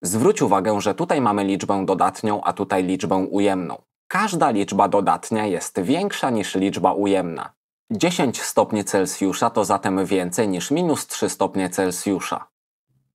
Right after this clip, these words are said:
Spójrz raz jeszcze na oba termometry. Jakie temperatury wskazują? Termometr po lewej stronie wskazuje zero stopni Celsjusza, a termometr po prawej stronie w dalszym ciągu minus trzy stopnie Celsjusza.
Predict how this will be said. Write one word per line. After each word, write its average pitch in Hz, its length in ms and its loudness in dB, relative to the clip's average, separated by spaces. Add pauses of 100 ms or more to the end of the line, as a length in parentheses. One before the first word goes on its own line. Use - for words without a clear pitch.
Spójrz - 500 -2
raz 160 300 2
jeszcze 110 340 0
na 95 180 2
oba 95 200 4
termometry. 98 760 0 (280)
Jakie 95 300 2
temperatury 98 640 0
wskazują? 127 720 0 (240)
Termometr 147 600 2
po 107 120 8
lewej 92 280 2
stronie 92 360 -2
wskazuje 95 520 0
zero 85 260 0
stopni 98 400 -2
Celsjusza, 123 840 0
a 233 100 4
termometr 151 540 2
po 104 140 4
prawej 101 300 2
stronie 90 360 0
w 90 100 -2
dalszym 143 400 0
ciągu 98 340 -2
minus 196 360 2
trzy - 220 0
stopnie 95 460 0
Celsjusza. - 680 -2